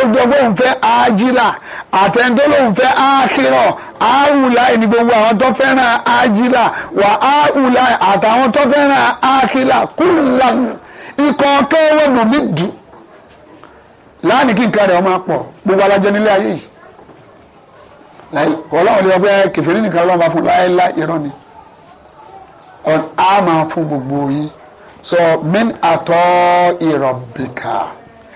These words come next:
láti bi àtọ́ wù Ọlọ́run ọba. Ṣùgbọ́n ilé ayé yìí, lam tazni inda Allahi janaha ba'uda. Kò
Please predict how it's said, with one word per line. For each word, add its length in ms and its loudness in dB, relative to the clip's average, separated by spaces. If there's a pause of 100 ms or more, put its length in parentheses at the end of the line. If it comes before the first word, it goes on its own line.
(260)
láti 640 -2
bi 460 -6 (520)
àtọ́ 480 -2
wù 180 0
Ọlọ́run 380 -2
ọba. 260 -8 (220)
Ṣùgbọ́n 260 -4
ilé 100 0
ayé 200 2
yìí, 340 0 (1900)
lam 360 0
tazni 400 0
inda 320 0
Allahi 560 0 (360)
janaha 640 -2
ba'uda. 540 -2 (640)
Kò 140 -2